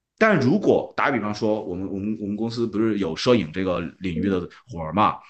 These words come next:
Speaker 1: 有视频的领域的活儿。
Speaker 2: 嗯。
Speaker 1: 好，你们会，你就会发现，我们就，就咱们如果单纯去聊某个平面设计师，可能感知不到这种工作的复杂度啊。我们大家都知道，我们行业有个，有个，有个角色叫制片，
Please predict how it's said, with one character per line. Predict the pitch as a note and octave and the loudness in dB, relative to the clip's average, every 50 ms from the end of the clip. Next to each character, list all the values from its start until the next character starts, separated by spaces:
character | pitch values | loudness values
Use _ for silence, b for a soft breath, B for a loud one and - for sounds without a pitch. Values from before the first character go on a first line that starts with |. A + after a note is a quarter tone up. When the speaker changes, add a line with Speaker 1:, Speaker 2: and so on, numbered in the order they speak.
| B B B B B - | B B B B B -2
Speaker 1:
有 | F#2+ F#2+ F2+ | 0 2 2
视 | - - - | 4 2 2
频 | - - F#2+ F#2+ | 2 0 0 2
的 | A2+ | 2
领 | A2 F#2+ E2+ | 2 0 0
域 | F#2 G2 | -2 -4
的 | G2+ F#2+ | -4 -4
活 | - D#2 D#2+ | -2 -2 0
儿。 | D#2+ - | 0 -2
Speaker 2:
嗯。 | - | -2
Speaker 1:
好， | - F2 E2 C#2+ - B B B B B B _ | -2 0 0 0 -2 B B B B B B _
你 | - G2+ G#2 | 0 2 4
们 | A#2+ D3 | 4 4
会， | - - - | 2 2 2
你 | - B2+ B2 B2+ | 2 2 4 4
就 | D3 C#4 | 4 6
会 | C4 C4+ | 6 6
发 | A#3 A#3+ A#3+ A3+ | 6 6 4 4
现， | A3+ A3 D#3 A#2+ | 4 4 4 4
我 | A2 | 4
们 | G#2 C#3 E3 F#3 F3+ - b b b | 4 4 4 2 0 -4 b b b
就， | - - G3+ F#3+ E3 | 2 4 6 6 6
就 | - G3+ F#3 D#3+ C3 | 8 8 8 8 6
咱 | - A2+ A#2 C#3+ | 6 4 2 4
们 | D#3+ F3 F#3 F#3+ F3+ | 2 2 2 0 0
如 | B2+ E3+ | 0 2
果 | F3+ F3+ D#3 A#2 G2 | 4 6 6 4 4
单 | - - F3 G3+ A#3 A#3+ | 2 2 2 2 2 2
纯 | - E3 B2 B2 | 2 2 2 2
去 | C3 C#3+ | 2 2
聊 | A2+ A2 A#2+ | 4 4 4
某 | A#2 F2+ | 2 2
个 | F2 G2+ | 0 0
平 | - G2 | 0 0
面 | A2 C3+ C#3+ | 0 0 0
设 | - D#3+ C#3+ | 0 0 -2
计 | C3 A#2+ | -2 -2
师， | A#2+ - C#3+ D#3 D#3 | -4 -2 -4 -4 -4
可 | - - | -4 -6
能 | D#2+ E2+ G2+ G#2 | -6 -6 -4 -4
感 | - D2+ D#2+ E2 | -4 -4 -4 -6
知 | - B2 | -8 -6
不 | A#2+ - | -2 0
到 | C3+ B2 | 2 2
这 | B2 C#3+ | 2 0
种 | B2 F#2 D#2+ D#2 | 0 -2 -4 -4
工 | - A#2 C3 | -4 -4 0
作 | B2+ D3 | 0 2
的 | A#2+ G#2+ | 2 0
复 | - - - | 0 -4 -8
杂 | - - - F2 | -8 -8 -6 -4
度 | - C#3+ - B B B B B B B B | -2 -4 -4 B B B B B B B B
啊。 | - F#2 G2+ | 0 0 0
我 | - - F2+ F2 | 0 -2 -4 -4
们 | - F#2 G2 G#2 G#2+ A2 A2+ A2+ | -2 0 0 2 2 2 0 0
大 | A2+ B2+ C3 | 0 2 2
家 | C#3 C#3 | 2 4
都 | C#3+ | 2
知 | C#3 C#3 D3 | 2 2 4
道， | D3 C3 B2 | 4 4 4
我 | G#2 F2 | 4 2
们 | E2 E2+ F2 F#2+ G#2 | 0 -2 -2 -2 -2
行 | G2+ - F2+ F#2 | -2 -2 -2 0
业 | A2+ A2+ | 2 2
有 | F#2 D#2+ | 0 0
个， | D#2 F2+ F#2 F2+ F2 | 0 0 0 0 0
有 | D#2+ D#2+ | -2 0
个， | E2+ G2 G2 E2+ | 0 0 0 0
有 | D#2+ E2+ E2+ | -2 -4 -4
个 | F2+ G2+ | -4 -2
角 | G2 F2 F2 | -2 -4 -4
色 | F2 A2 | -4 -2
叫 | G2+ A#2 G#2 | -2 -2 -2
制 | - - C3 | -2 -2 -2
片， | A2 - - G#2 G#2 A2 A2 B2 | -2 -2 0 0 2 2 2 0